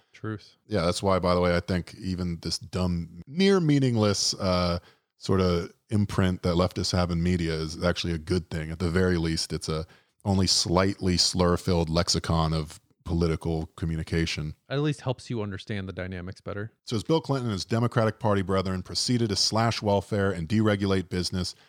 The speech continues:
Speaker 2: it was left to popular culture to adjudicate the matter. Ugh. Though, I guess that hasn't gone away. Uh, the rom-coms of the era paved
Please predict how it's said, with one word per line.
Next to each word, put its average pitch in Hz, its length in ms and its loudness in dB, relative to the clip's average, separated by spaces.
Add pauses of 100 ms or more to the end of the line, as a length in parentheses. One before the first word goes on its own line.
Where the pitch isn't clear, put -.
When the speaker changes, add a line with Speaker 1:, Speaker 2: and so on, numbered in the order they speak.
(120)
Speaker 2:
it - 60 -16
was 90 140 -4
left 117 240 2
to - 80 0
popular 113 420 2
culture 98 640 -2
to 92 120 -4
adjudicate 85 580 -4
the 82 60 -8
matter. 78 400 -8 (640)
Ugh. 92 180 0 (920)
Though, 98 300 2
I 92 100 -6
guess 101 140 2
that 107 120 4
hasn't 85 240 -2
gone 85 180 -2
away. 90 320 -4 (540)
Uh, 85 160 -10 (160)
the 107 80 0
rom-coms 160 800 0
of 110 160 -4
the 107 140 0
era 113 280 2
paved 98 400 -4